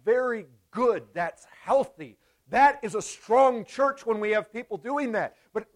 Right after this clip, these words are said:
I'll tell you where the breakdown is. The breakdown is when the person that isn't convinced begins to say in their mind, in their thoughts, "Well, the reason that sister, you know what? That sister is,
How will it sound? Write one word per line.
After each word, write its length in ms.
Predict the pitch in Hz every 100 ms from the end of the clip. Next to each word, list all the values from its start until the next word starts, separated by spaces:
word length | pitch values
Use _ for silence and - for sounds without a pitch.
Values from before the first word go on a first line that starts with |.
| 220
I'll 80 | 185
tell 180 | - 294
you 80 |
where 140 | 277 254
the 80 | 196
breakdown 640 | 226 262 - 202 165 139
is. 260 | 120 92 _ _ -
The 80 | 196
breakdown 800 | 165 294 339 - 247 226 220 214 _
is 160 | 254 254
when 140 | 277
the 80 | 254
person 560 | - 302 330 302 302 - _
that 240 | 262 285 -
isn't 440 | 294 339 339 311 -
convinced 840 | 277 240 220 320 269 - - - _ _ _ _ _ _ _ _ 165
begins 460 | 254 330 311 -
to 160 | - 254
say 640 | - - 277 302 226 190 - _ 269
in 260 | 302 294
their 220 | 254 269 226
mind, 680 | 214 277 302 262 170 127 -
in 220 | 294 311 285
their 240 | 247 208
thoughts, 680 | 196 - 285 220 - - - _ _ _ -
"Well, 120 | 254
the 60 | 277
reason 520 | 349 359 311 285 262
that 260 | 285 226
sister, 680 | - - 320 269 - 240 220 _ _ _
you 80 | 254
know 100 | 294
what? 340 | 285 294 294 _ -
That 220 | 269 -
sister 640 | - 269 269 - 240 226 - _ _ -
is, 420 | 180 175 151